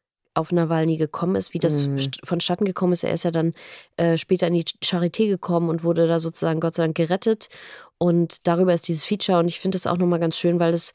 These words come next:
Speaker 1: ganz klar nochmal zeigt, wie auch Putin agiert, ähm,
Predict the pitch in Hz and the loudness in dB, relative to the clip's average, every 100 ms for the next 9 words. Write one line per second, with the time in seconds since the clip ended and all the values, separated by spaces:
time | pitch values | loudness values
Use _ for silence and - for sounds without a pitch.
0 | _ - 180 208 - - - _ _ _ | _ -6 -2 0 -2 -4 -10 _ _ _
1 | _ _ _ 185 165 180 190 175 170 - | _ _ _ 2 4 2 2 2 2 0
2 | 170 160 - 175 - - - 202 196 196 | 0 -2 -2 -2 -2 -6 -4 -4 0 0
3 | 175 170 160 175 185 180 - - - - | 0 -2 2 4 4 4 0 -8 -10 -20
4 | _ _ - 170 165 165 165 165 | _ _ -6 -2 0 2 0 -2